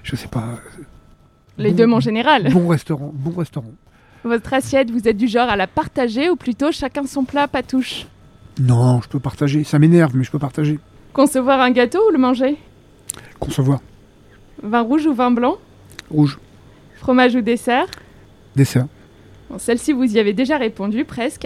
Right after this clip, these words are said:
Speaker 2: Artiste ou artisan ?
Speaker 1: Artiste.
Speaker 2: Chocolat vanille ou praliné ?
Speaker 1: Praliné.
Speaker 2: Le cuisinier que vous admirez, ça peut être une toque célèbre ou un proche ?
Speaker 1: J'ai un immense respect pour beaucoup d'entre eux,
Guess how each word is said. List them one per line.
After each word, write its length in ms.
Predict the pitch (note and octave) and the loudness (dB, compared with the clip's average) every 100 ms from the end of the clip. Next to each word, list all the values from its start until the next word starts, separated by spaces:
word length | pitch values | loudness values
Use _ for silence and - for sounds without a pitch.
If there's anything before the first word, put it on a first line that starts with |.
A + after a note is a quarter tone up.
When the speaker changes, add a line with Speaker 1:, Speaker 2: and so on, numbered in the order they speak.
| - | -6
Speaker 2:
Artiste 480 | A3 - - - C#4 | -6 -4 -6 -6 -2
ou 60 | |
artisan ? 540 | G3 - - G#3 G#3+ B3 - - - | -4 -4 -8 -6 -6 -6 -12 -20 -14
Speaker 1:
Artiste. 420 | - E3+ - - - - - - | 0 0 0 -14 -20 -20 -20 -20
Speaker 2:
Chocolat 460 | - A#3+ A#3 A#3 A#3+ | -10 -6 -2 2 2
vanille 340 | A#3 A#3 C#4 | 2 4 2
ou 40 | D4+ | 0
praliné ? 580 | - A#3+ A#3 A3+ A#3 C#4+ - - - - - - | -2 -2 0 0 0 -4 -8 -20 -20 -20 -20 0
Speaker 1:
Praliné. 300 | C3+ B2+ C3 - - - - - - - - | 4 4 0 -10 -20 -20 -20 -20 -20 -20 -8
Speaker 2:
Le 100 | A3 | -8
cuisinier 540 | A#3 - E4 C#4 C4+ D#4+ | -6 -2 0 4 2 2
que 140 | B3+ | -2
vous 260 | G3+ A3+ F#3+ | -2 0 2
admirez, 460 | C4 B3+ G#3+ B3 | 4 4 2 -2
ça 160 | - B3 | -2 -4
peut 160 | G#3+ A3+ | -4 -2
être 260 | A#3 - | -4 -4
une 120 | G#3+ | -6
toque 240 | F#3+ E4 - | -2 -4 -4
célèbre 480 | - A#3 A3+ A#3+ F3+ | 0 2 2 2 0
ou 60 | |
un 100 | G#3 | -2
proche ? 500 | G#3+ G#3 A3 - - - _ - _ - | 0 0 -2 -4 -14 -18 _ -20 _ -8
Speaker 1:
J'ai 200 | A#2+ B2+ | -2 2
un 80 | B2 | 6
immense 300 | D3 E3+ - | 6 4 0
respect 300 | C#3+ - D#3+ | -6 -4 -4
pour 180 | C3 | -2
beaucoup 240 | B2 C#3 E3+ | -2 -2 -2
d'entre 280 | C3+ - | -2 0
eux, 120 | D3 | -2